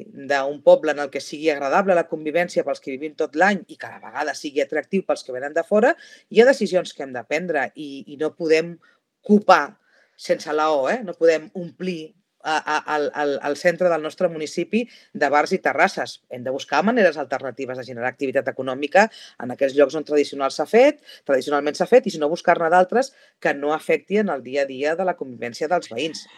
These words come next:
Aquest és un repte, no és que sigui un repte, és una urgència, és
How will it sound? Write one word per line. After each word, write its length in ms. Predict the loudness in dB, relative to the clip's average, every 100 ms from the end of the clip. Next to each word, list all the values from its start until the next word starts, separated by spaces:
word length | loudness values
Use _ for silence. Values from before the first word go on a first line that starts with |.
| -6
Aquest 240 | 0 2 2
és 20 |
un 100 | 0
repte, 460 | 0 0 2 2 0 -2 -20 -2
no 80 | 2
és 80 | 2
que 80 | 2
sigui 160 | 2
un 80 | 0
repte, 320 | 0 0 0
és 80 | 2
una 140 | 4 4
urgència, 640 | 4 0 0 -6 -14 -14 _
és 220 | -6 -6